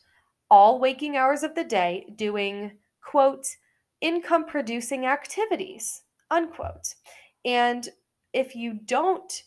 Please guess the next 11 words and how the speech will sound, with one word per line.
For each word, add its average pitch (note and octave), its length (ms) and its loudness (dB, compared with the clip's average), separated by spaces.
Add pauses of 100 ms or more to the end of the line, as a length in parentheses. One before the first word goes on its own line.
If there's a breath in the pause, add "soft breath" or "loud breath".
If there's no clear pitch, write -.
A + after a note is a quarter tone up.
(140)
fill A3 180 0
up F#3+ 160 0
your G3 160 -2
days F3 400 -2
with F#3 160 -8
income-producing F#3 920 -8
activities, D4+ 760 -6 (640 soft breath)
you B3 400 -4
should A#3 320 -4
be F#3+ 400 -6 (100)
ashamed. E3 640 -6